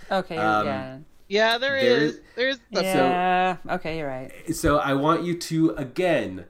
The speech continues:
Speaker 2: think about the type of person who would steal a fursuit.
Speaker 1: Rather than use their own. Yeah, okay, that, that's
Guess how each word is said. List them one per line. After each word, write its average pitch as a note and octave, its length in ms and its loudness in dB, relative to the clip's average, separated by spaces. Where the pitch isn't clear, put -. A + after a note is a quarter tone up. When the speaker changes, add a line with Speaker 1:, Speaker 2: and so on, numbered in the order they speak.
Speaker 2:
think F#3+ 300 -4
about G#3 260 0
the E3+ 100 0
type G#3 400 -6
of F3 160 -10
person C#3+ 640 -2
who D3 180 0
would D3 220 2
steal G3 720 -2
a C#3 100 -6
fursuit. A2 1040 -6
Speaker 1:
Rather F#3+ 280 4
than F3+ 180 -2
use D#3+ 200 -4
their D3 160 0
own. A#2 240 -4
Yeah, B2 200 -4
okay, B2+ 180 -16
that, B2 220 -10
that's B2 60 -6